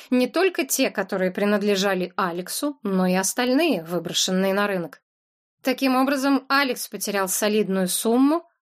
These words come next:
а хитрые сестры сделали свой бизнес. Осознав ситуацию, Алекс даже не слишком разозлился на сестер. Он всегда уважал деловую хватку даже на грани криминала.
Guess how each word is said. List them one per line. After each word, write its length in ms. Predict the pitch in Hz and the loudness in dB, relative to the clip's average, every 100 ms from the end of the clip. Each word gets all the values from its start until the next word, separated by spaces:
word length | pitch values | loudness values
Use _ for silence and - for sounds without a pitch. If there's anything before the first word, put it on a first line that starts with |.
| - | -4
а 120 | 320 | -4
хитрые 480 | 277 415 427 339 294 | 0 -2 0 0 0
сестры 540 | - 320 320 - 370 | 2 0 0 -2 -2
сделали 480 | 285 170 180 175 190 | -2 -2 -2 0 0
свой 280 | 214 240 254 | 0 0 0
бизнес. 580 | 254 302 185 165 - - _ _ _ _ _ _ _ _ _ _ _ | 0 -2 -4 -8 -12 -16 _ _ _ _ _ _ _ _ _ _ _
Осознав 640 | 254 254 311 269 330 381 | -4 0 0 2 2 2
ситуацию, 1000 | - 220 208 269 339 330 - 202 185 185 - _ _ | 0 -4 -2 2 2 0 -4 -4 -4 -6 -12 _ _
Алекс 400 | 392 440 427 - | 0 2 0 -2
даже 320 | 302 349 339 | -2 -2 0
не 100 | 349 | 0
слишком 460 | 339 370 415 - 233 | 0 0 0 0 0
разозлился 680 | 226 220 208 214 262 247 202 | 0 0 0 0 -2 -2 -2
на 100 | 185 | -2
сестер. 520 | 185 180 - 170 - _ _ _ | -2 -2 -2 -4 -6 _ _ _
Он 240 | 240 240 269 | -2 2 2
всегда 420 | - 294 269 302 | 0 -2 0 2
уважал 480 | 277 269 254 320 302 | 2 0 0 0 0
деловую 440 | 185 202 196 196 | 0 0 0 -2
хватку 540 | 185 196 196 311 - 330 | -4 -2 -2 -2 -4 -8
даже 520 | 180 190 175 180 208 | -4 -2 -2 -2 -2
на 120 | 233 | -2
грани 340 | 196 185 170 180 | -2 -2 -2 -2
криминала. 640 | 190 214 226 196 160 | 0 2 2 0 -2